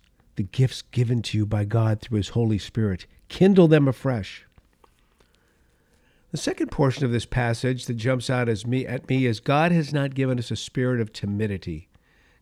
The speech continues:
God has not given us a spirit of timidity. The word timidity is delios. It's also transit-, translated cowardly or fearfully.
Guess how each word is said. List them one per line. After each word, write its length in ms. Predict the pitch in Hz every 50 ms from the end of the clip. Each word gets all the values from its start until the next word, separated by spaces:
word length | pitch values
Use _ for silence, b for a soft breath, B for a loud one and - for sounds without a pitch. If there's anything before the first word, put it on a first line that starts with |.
| _ -
God 340 | 120 120 123 135 139 143 127
has 260 | 113 143 135 - 147
not 340 | 135 123 120 131 - - _
given 280 | - 113 110 113 110
us 180 | 110 107 - -
a 140 | 117 104 92
spirit 600 | - - - - - 127 123 120 120 120 120 - - -
of 300 | 110 104 101 101 - - _ _
timidity. 720 | - - - 107 107 113 110 101 98 90 - 90 78 85 b b b b b b b b b b b b
The 80 | - 123
word 280 | 123 135 143 147 131
timidity 640 | - - 135 131 135 151 165 170 170 - 185 180 170
is 180 | 160 143 - -
delios. 800 | 135 123 135 151 156 143 127 107 90 82 80 - - - - - _ _ _ - _ _ _ _ _ _
It's 100 | _ -
also 280 | 123 135 - - 139 127
transit-, 560 | - - 139 139 135 - 147 131 - - - _ _ _ _ _
translated 560 | - - 135 135 123 - 139 135 127 123 120
cowardly 800 | - - - 160 160 151 131 107 85 180 180 156 - - - - _ _
or 200 | - 117 117 110
fearfully. 920 | - - _ 165 160 160 156 151 131 110 - 123 107 92 80 65 - -